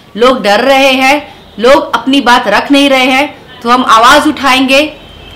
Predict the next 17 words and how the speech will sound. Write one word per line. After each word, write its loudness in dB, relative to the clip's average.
हम 0
एक 0
साथ 0
एक -2
दूसरे -2
का -4
हाथ 0
में -4
हाथ -2
मिला -4
के -4
बात 2
रखेंगे, 0
हम 0
सृजनात्मक 0
तौर 0
से 0